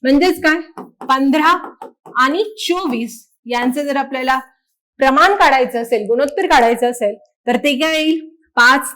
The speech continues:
त्रिक पंधरा आणि आठ त्रिक चोवीस, दोन्ही पण तीनाच्या पाड्यात येतात, म्हणून पाचास आठ हे येणार आहे आपलं उत्तर, ऑप्शन नंबर एक. बघा मित्रांनो, या नवनवीन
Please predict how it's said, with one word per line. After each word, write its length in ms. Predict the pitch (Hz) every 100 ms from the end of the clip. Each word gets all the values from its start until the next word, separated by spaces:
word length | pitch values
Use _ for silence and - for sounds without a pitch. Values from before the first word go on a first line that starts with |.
| -
त्रिक 240 | 339 359 - 277
पंधरा 360 | 247 240 262
आणि 1500 | 311 - _ _ _ - _ _ _ _ _ _ _ - 226 226 220
आठ 240 | 226 233
त्रिक 420 | - - 302 359 - _ -
चोवीस, 500 | 320 359 233 202 - _ _ -
दोन्ही 460 | - 247 247 269
पण 240 | 285 311 320
तीनाच्या 500 | 285 233 277 277 311
पाड्यात 420 | 294 220 220 277 269
येतात, 280 | 277 254 214 - _ _
म्हणून 240 | 226 262 254
पाचास 760 | 254 226 - 285 285 311 - - -
आठ 340 | 277 226 202 - _ _ _
हे 160 | 247 294
येणार 280 | 294 285 277
आहे 200 | 262 262
आपलं 360 | 233 - 233 -
उत्तर, 380 | 311 - 202 196 208 _ -
ऑप्शन 400 | 226 - 247 240
नंबर 320 | 208 208 202 214 _ _ -
एक. 240 | 254 - _ _ _ _ _ _ _ _ _ -
बघा 260 | 277 320
मित्रांनो, 500 | 381 381 359 359 349 370
या 440 | 262 269 302 302 240
नवनवीन 680 | 240 254 262 269 302 359